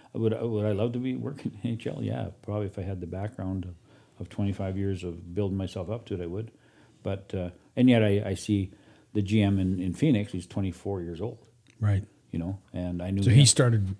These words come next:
Speaker 2: he started a year
Speaker 1: when he
Speaker 2: before he
Speaker 1: was
Speaker 2: was born.
Speaker 1: Yeah, well, I know when he started, and I know where he worked, and
Speaker 2: Mm-hmm.
Speaker 1: I'm, <laughs> I'm very surprised he's there. But <laughs> anyway.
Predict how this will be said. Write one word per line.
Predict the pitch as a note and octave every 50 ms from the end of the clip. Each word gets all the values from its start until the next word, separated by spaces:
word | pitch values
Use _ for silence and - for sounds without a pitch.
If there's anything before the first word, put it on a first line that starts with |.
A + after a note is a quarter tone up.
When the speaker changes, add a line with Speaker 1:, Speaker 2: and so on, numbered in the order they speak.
| - - -
Speaker 2:
he | - B2+ A#2
started | G#2 - B2+ A2+ G#2+ G#2 G2 F#2+ -
a | B2
year | A#2 G#2+ A2 A2
Speaker 1:
when | G#2+ A2+
he | G#2+ G#2
Speaker 2:
before | -
he | A2
Speaker 1:
was | G#2+ G2+
Speaker 2:
was | G2+
born. | A2 A#2+ B2+ A#2+ G#2+ G2
Speaker 1:
Yeah, | A#2+ C3+ D#3 B2 E2+ D#2+
well, | C#2+ E2+ G2 G2 F#2 F#2+ F#2 - - - - - - _ _ _ _ _ -
I | G#2 A2
know | A2+ A2
when | G#2+ G#2+ A2+
he | G#2
started, | - - - F2 F2+ F#2+ G2+ G2 F#2+
and | F2+ F2+ F2+
I | F2+ F2+
know | F2+ F#2+ G2 F#2+
where | F#2 F#2 F#2+ F#2+
he | F#2 F2 F#2
worked, | F2+ A2 A#2 A2 G2 - -
and | E2 E2 E2+ E2 - - _ _ -
Speaker 2:
Mm-hmm. | A#2 G#2+ A2 A2+ G#2+
Speaker 1:
I'm, | F#2+ F2+ F#2+ F2+ F2 E2+ D#2+ - _ _ -
<laughs> | G2+ D#2 D2+ - _ _ _ _ - -
I'm | G#2+
very | F2+ E2+ G2 F#2+ F#2
surprised | - - F2 F#2 F#2 F#2 F2+ E2+ E2+
he's | E2 E2
there. | G#2 A2 G#2 - -
But | - - - - F#3+ - - - - D#3 - D#3 - D3+ C3 B2 - E3+ - - - - A#2 -
<laughs> | A#2 - - _ - -
anyway. | G2 G2+ G2 F2 E2